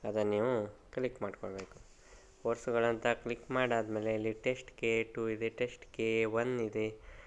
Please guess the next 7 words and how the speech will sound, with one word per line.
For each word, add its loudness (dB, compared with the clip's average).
ಕೆ 4
ಒನ್ 0
ಕರಿಕ್ಯುಲಮ್ 2
ಇದೆ, 2
ಟೆಸ್ಟ್ -2
ಕೆ 4
ಒನ್ 0